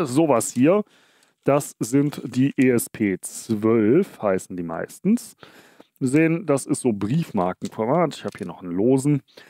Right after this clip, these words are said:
Das heißt, wir haben hier außenrum jede Menge von diesen castellated holes, heißt das. Das heißt also so, ja, im Prinzip Kontakte an der Seite und, ähm, ja, bisschen mehr als nur acht. Das heißt, hier haben wir ein paar G P Us mehr.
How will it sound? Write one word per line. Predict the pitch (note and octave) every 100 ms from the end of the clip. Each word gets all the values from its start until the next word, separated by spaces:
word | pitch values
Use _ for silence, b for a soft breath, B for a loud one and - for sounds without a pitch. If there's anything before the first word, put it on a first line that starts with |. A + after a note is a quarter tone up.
| B
Das | -
heißt, | B2 -
wir | A#2
haben |
hier | A2 A2+
außenrum | B2 D#3+ - B2+ C#3 E3+ - _
jede | G2+ A#2
Menge | A#2 A2+ B2
von | -
diesen | F#2 F#2 F2+ -
castellated | - A2+ - F2+ F2 G2 -
holes, | A2 A#2+ -
heißt | A2 A2 -
das. | G2+ F#2+
Das | - D#2+
heißt | F2+ E2
also | E2+
so, | E2+ D#2+ _ _
ja, | - _ _ F#2+
im | F2+ F2+
Prinzip | A2+ - C#3
Kontakte | - G#2 A#2 A#2 -
an | F#2+
der | F2+
Seite | E2 F#2+ A2 C#3 F3 G3 - b b b b b b b _
und, | D3+ D#3+ E3 E3 E3+
ähm, | D3+ D#3 D3+ C#3+ -
ja, | G#2 F#2 _ -
bisschen | C3 C3 B2 A2
mehr | G2 G#2
als | - F#2 -
nur | E2+ -
acht. | A2+ - - -
Das | - F#2 -
heißt, | F#2 -
hier | - E2
haben | E2+
wir |
ein | E2
paar | - E2 D#2 - _
G | E2+
P | - - F2 -
Us | G#2 _
mehr. | E2 F2 F#2